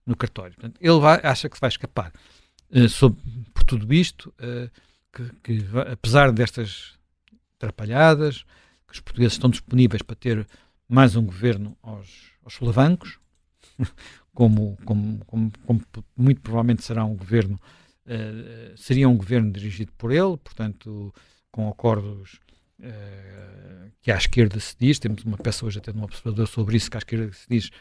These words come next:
para haver acordos novamente, tipo geringonça, tra-, a geringonça já não vai deixar-se enganar tão facilmente, portanto serão acordos que se calhar vão prejudicar a dívida, vão prejudicar o déficit, vão prejudicar essas coisas todas, porque todos sabemos qual é o discurso do P C P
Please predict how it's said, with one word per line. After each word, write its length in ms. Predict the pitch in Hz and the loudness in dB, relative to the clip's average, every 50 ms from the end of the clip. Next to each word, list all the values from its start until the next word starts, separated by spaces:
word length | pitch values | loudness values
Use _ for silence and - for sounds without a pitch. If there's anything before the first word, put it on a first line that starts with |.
| _ _ _ _ _ _ | _ _ _ _ _ _
para 100 | 135 127 | 0 2
haver 180 | 104 135 127 | 4 4 4
acordos 420 | 120 - - 139 131 123 - - - | 2 2 2 2 2 2 2 -2 -6
novamente, 640 | 120 113 101 117 117 120 120 110 104 - - - - - - _ _ _ _ _ _ _ _ | -8 -6 -4 -2 0 2 2 0 -2 -6 -14 -20 -20 -20 -20 _ _ _ _ _ _ _ _
tipo 200 | 135 117 - 107 | -6 -6 -6 -6
geringonça, 680 | 104 113 120 120 113 110 120 113 104 - - 110 101 _ _ _ _ _ _ _ _ _ _ _ | -2 2 2 2 4 2 0 -4 -4 -8 -14 -18 -20 _ _ _ _ _ _ _ _ _ _ _
tra-, 220 | - 139 147 147 - | 2 2 2 2 0
a 140 | 135 120 | -6 -6
geringonça 580 | 107 98 120 120 117 110 117 - - 123 123 - - _ _ _ - 131 | -4 -2 -2 -2 0 0 -4 -6 -6 -10 -12 -12 -16 _ _ _ -8 -4
já 180 | 117 104 135 127 | 2 4 4 4
não 140 | 123 117 | 4 2
vai 160 | 101 113 113 104 | 0 -2 -6 -6
deixar-se 400 | 95 113 - - 120 - - 107 | -6 -8 -10 -10 -12 -14 -12 -10
enganar 240 | 107 110 110 104 | -10 -8 -8 -10
tão 140 | - - 101 | -10 -14 -18
facilmente, 640 | - - 107 - - 131 135 156 180 190 170 - - - - - _ _ _ _ | -16 -16 -16 -6 -4 -2 0 2 2 0 0 -4 -12 -20 -20 -20 _ _ _ _
portanto 220 | _ - 107 98 - | _ -16 -14 -14 -10
serão 220 | - 113 110 107 | -6 -6 -6 -6
acordos 340 | 104 - - 104 85 - - | -6 -8 -8 -10 -10 -10 -16
que 160 | - - - | -20 -20 -20
se 100 | - - | -20 -20
calhar 360 | - 110 101 101 101 98 95 85 | -16 -14 -14 -14 -14 -16 -18 -18
vão 140 | 92 98 | -18 -18
prejudicar 560 | 92 - - 101 95 92 107 - - 95 95 101 | -12 -8 -6 -6 -4 -6 -8 -8 -8 -10 -10 -4
a 20 | |
dívida, 540 | 101 113 160 180 160 160 165 151 151 147 139 | 4 6 8 8 10 8 8 6 6 2 0
vão 180 | - 120 107 | -2 -6 -6
prejudicar 680 | 98 - 98 92 98 101 - - 104 101 98 98 95 - _ _ _ _ _ _ | -6 -8 -14 -18 -18 -20 -18 -16 -16 -16 -16 -16 -20 -20 _ _ _ _ _ _
o 100 | - 117 | 0 4
déficit, 600 | 107 135 151 160 147 - - 151 139 - - - | 6 8 8 8 8 4 0 -2 -2 -2 -6 -8
vão 140 | 113 113 107 | -8 -8 -8
prejudicar 320 | 95 - 104 104 101 - 101 | -8 -10 -16 -18 -16 -16 -18
essas 160 | - - 107 | -18 -18 -14
coisas 240 | - 127 123 139 135 | -10 -6 -6 -6 -2
todas, 320 | - 196 208 202 214 - | 0 0 2 2 0 -4
porque 260 | - _ - _ _ _ _ _ _ _ _ _ _ _ | -6 _ -20 _ _ _ _ _ _ _ _ _ _ _
todos 260 | - 170 151 - - | 6 6 6 4 2
sabemos 320 | - 120 110 123 113 107 - | -2 0 2 2 2 2 0
qual 160 | - 107 107 | -4 -6 -6
é 40 | 107 | -6
o 40 | |
discurso 340 | 98 - - - 107 - - | -8 -10 -10 -12 -12 -12 -12
do 60 | - | -18
P 140 | - - 113 | -18 -16 -16
C 140 | - - 104 | -16 -16 -20
P 280 | - _ 110 101 95 - | -18 _ -16 -16 -16 -18